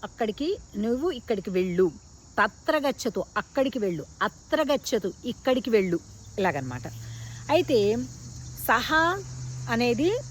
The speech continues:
పుంలింగ శబ్దం, సర్వనామం అంటాం కదా మనం తెలుగులో, అతడు అని, ఆమె, ఇవన్నీ సర్వనామ శబ్దాలు. అలాగే సహ, సహ అన్నప్పుడు, ఆ,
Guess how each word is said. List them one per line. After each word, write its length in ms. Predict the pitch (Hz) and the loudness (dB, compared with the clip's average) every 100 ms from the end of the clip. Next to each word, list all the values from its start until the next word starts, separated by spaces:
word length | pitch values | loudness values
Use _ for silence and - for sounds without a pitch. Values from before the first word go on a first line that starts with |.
| 277 | -2
పుంలింగ 680 | 269 269 269 247 233 277 494 - - | 0 2 2 2 2 2 0 -4 -12
శబ్దం, 460 | - 220 165 160 160 - - - - - | -2 0 2 -2 -2 -6 -14 -14 -8 0
సర్వనామం 580 | 240 247 285 262 240 226 | 2 4 4 4 4 0
అంటాం 280 | 208 202 | 0 -2
కదా 140 | 214 330 | -2 -2
మనం 240 | 370 277 | -2 -2
తెలుగులో, 440 | 226 208 202 185 156 - - - 214 | 0 2 4 4 2 -2 -14 -6 -4
అతడు 600 | - 220 196 185 185 185 | -2 0 2 2 0 -2
అని, 280 | 185 185 175 - | -2 -4 -4 -4
ఆమె, 560 | 196 202 196 196 196 190 | -2 0 0 0 -2 -4
ఇవన్నీ 320 | 202 226 302 | -2 -2 -2
సర్వనామ 440 | 277 208 226 226 190 | -2 -2 0 0 0
శబ్దాలు. 480 | 175 139 147 131 160 - - - - - | -4 -4 -4 -6 -10 -16 -18 -16 -14 -2
అలాగే 260 | 262 285 262 | 2 2 0
సహ, 540 | - - 277 262 330 269 190 - - - - - | -2 4 4 4 2 2 -4 -12 -18 -20 -14 -4
సహ 280 | - 240 226 262 247 - | 0 0 2 2 2 0
అన్నప్పుడు, 560 | 220 208 202 240 392 480 - - - - | -4 -4 -4 -2 -2 -4 -12 -14 -14 -2
ఆ, 320 | 226 190 165 | 0 2 -2